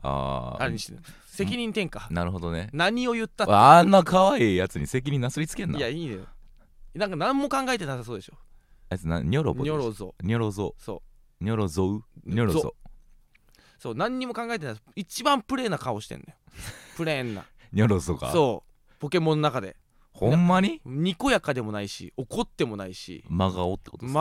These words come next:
Speaker 2: 真顔。何考えてるか分かんないのよ。あいつだけ。怖っと思って。ニョロモは唇があるから、ちょっとこう、
Speaker 1: はいはいはい。
Speaker 2: 甘えん坊な顔してる。
Speaker 1: なるほどね。
Speaker 2: ニョロボンはすごい怒ってんの。
Speaker 1: うんうんうん。
Speaker 2: ボ-、ボクシンググローブみたいなやつけて。
Speaker 1: あ、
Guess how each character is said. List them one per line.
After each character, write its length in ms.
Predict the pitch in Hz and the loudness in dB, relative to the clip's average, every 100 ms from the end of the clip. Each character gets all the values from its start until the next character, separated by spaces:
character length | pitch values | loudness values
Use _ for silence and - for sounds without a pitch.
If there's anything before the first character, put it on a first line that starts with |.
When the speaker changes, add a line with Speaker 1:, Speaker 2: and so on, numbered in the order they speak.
| 165 | 0
Speaker 2:
真 40 | |
顔。 380 | 160 170 160 160 _ | 2 2 2 0 _
何 400 | 131 175 269 247 | 0 2 2 0
考 240 | - 151 135 | -2 -4 -2
え 60 | 131 | -4
て 80 | 120 | -4
る 60 | |
か 100 | 110 | -6
分 60 | 98 | -8
か 60 | 107 | -10
ん 40 | |
な 80 | 87 | -12
い 40 | |
の 60 | 98 | -18
よ。 60 | - _ _ _ _ _ _ - | -20 _ _ _ _ _ _ -6
あ 80 | 156 | -6
い 100 | 131 | -6
つ 160 | - - | -10 -4
だ 140 | 143 | -2
け。 220 | - 123 - - - _ | -2 -8 -10 -20 -20 _
怖 560 | - - 135 139 170 | -10 -6 -4 -2 -2
っ 60 | 220 | -4
と 80 | - | -10
思 60 | 98 | -18
っ 40 | |
て。 160 | _ - - - - | _ -20 -20 -4 2
ニ 60 | |
ョ 80 | 311 | 2
ロ 180 | 311 247 | 2 2
モ 220 | 180 175 | 0 2
は 240 | 220 175 - _ | 4 2 -2 _
唇 440 | - 175 196 196 175 | -12 -8 -6 -4 0
が 120 | 190 | 0
あ 20 | |
る 60 | 175 | 0
か 100 | 127 | -2
ら、 240 | 156 - _ | -2 -4 _
ち 60 | 92 | 0
ょ 20 | 82 | 2
っ 20 | |
と 40 | |
こ 0 | |
う、 40 | 80 | 0
Speaker 1:
は 60 | |
い 40 | 82 | -2
は 60 | |
い 20 | 78 | -4
は 60 | |
い。 20 | 65 | -6
Speaker 2:
甘 280 | 151 151 147 | -4 -2 -2
え 40 | |
ん 120 | 151 | -4
坊 140 | 131 135 | -6 -6
な 60 | |
顔 100 | 123 | -2
し 40 | 90 | -2
て 40 | |
る。 0 | |
Speaker 1:
な 0 | |
る 80 | 87 | 0
ほ 80 | 87 | -2
ど 120 | 78 | -6
ね。 120 | 82 104 | -8 -6
Speaker 2:
ニ 100 | 247 | -4
ョ 80 | 294 | -2
ロ 160 | 277 | -2
ボ 180 | 196 208 | -2 -2
ン 120 | 214 | 0
は 220 | 240 165 - 160 - | 2 2 0 -16 -20
す 320 | - - 160 | -14 -8 -6
ご 160 | 160 214 | 0 2
い 20 | |
怒 180 | 156 - | 2 0
っ 40 | 135 | -8
て 160 | 120 | -8
ん 60 | 85 | -4
の。 260 | 87 95 - | -2 -2 -2
Speaker 1:
う 40 | 92 | -6
ん 20 | - | -6
う 120 | 76 80 | -8 -6
ん 40 | |
う 40 | 147 | -4
ん。 60 | |
Speaker 2:
ボ-、 120 | 143 | -6
ボ 180 | 135 151 | -4 -8
ク 80 | 147 | -6
シ 120 | 196 | -6
ン 60 | 190 | -6
グ 60 | |
グ 60 | 165 | 0
ロ 60 | 170 | -2
ー 20 | |
ブ 20 | |
み 40 | 104 | -2
た 60 | |
い 20 | 95 | -10
な 40 | |
や 40 | |
つ 60 | 92 | -12
け 80 | 90 | -16
て。 140 | - - _ _ _ - - - | -18 -20 _ _ _ -20 -20 -6
Speaker 1:
あ、 160 | 104 | -6